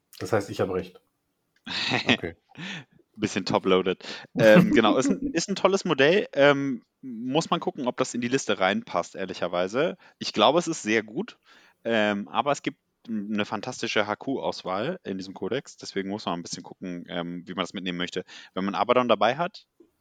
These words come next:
Speaker 2: ähm, dann haben wir natürlich das Supreme Command Detachment, wenn man möchte.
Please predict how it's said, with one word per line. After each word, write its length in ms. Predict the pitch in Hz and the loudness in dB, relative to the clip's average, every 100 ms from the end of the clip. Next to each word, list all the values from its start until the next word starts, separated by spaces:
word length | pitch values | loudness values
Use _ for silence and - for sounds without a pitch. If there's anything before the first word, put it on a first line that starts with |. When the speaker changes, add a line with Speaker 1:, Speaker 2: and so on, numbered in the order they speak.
| - | -4
Speaker 2:
ähm, 680 | 92 92 90 92 92 92 - _ - | 0 0 0 -4 -8 -10 -14 _ -6
dann 160 | 92 95 | -4 -2
haben 160 | 101 | 0
wir 100 | 98 | 0
natürlich 280 | 95 101 95 | -2 -6 -6
das 160 | 95 - | -6 -6
Supreme 320 | - 110 95 | -10 -10 -10
Command 360 | 90 92 113 | -8 -6 -6
Detachment, 440 | - 139 - 120 117 | -4 -4 -2 -6 -10
wenn 100 | 113 | -10
man 140 | 113 | -10
möchte. 320 | 117 135 - | -12 -14 -16